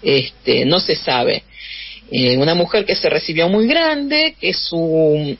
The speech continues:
único, este, ítem en su currículum es haber, eh, trabajado con Gladys González en el somu, y qué sé yo.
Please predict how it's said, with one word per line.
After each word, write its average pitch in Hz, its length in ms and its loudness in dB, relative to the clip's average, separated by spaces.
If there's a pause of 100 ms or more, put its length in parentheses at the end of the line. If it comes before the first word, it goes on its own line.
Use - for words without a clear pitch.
(120)
único, 165 1080 2
este, 151 420 -2
ítem 202 640 0
en 156 180 -4
su - 160 -6
currículum 196 680 0
es - 160 -4
haber, 165 320 2 (340)
eh, 143 140 -6
trabajado 156 580 0
con 143 260 -4
Gladys 156 280 0
González 156 500 -2
en 160 100 -6
el 190 120 0
somu, 240 480 0 (840)
y 196 340 0
qué 214 200 0
sé - 320 -6
yo. - 180 -10